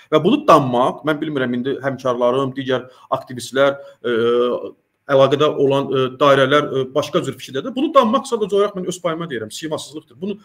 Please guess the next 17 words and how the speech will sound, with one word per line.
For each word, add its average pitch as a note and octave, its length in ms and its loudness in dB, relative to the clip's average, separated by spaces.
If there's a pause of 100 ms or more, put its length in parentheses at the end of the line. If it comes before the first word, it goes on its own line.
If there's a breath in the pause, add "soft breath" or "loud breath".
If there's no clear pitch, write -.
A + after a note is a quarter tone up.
(100)
çünki A3+ 260 -4
acı A#3 180 4
gerçəklikdir. B2 580 -2
Görürük G3 320 2
də F#3 100 -4
biz A#2+ 180 -12
də. G2+ 100 -8 (500)
Biz A3 140 -8
görürük A#3 340 2
ki, A#3+ 80 -2 (120)
bu A#3 120 0
gün C4+ 220 2 (340 loud breath)
Bəxtiyar F#3 400 6
Hacıyev D#3+ 400 0
kimi D3+ 220 -2 (180)
ictimai C#3 380 -2 (100)
fəala B2+ 320 2